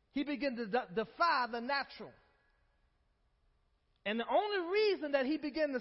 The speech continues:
sink was because he began to consider the natural circumstances around him. He could have walked all the way to Jesus.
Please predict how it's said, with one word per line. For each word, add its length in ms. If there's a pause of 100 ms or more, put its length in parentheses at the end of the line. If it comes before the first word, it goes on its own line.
(140)
sink 300 (840)
was 200
because 280
he 80
began 340
to 80
consider 760 (220)
the 100
natural 460 (100)
circumstances 720
around 380
him. 120 (560)
He 120
could 140
have 100
walked 320
all 500
the 60
way 360 (800)
to 120
Jesus. 540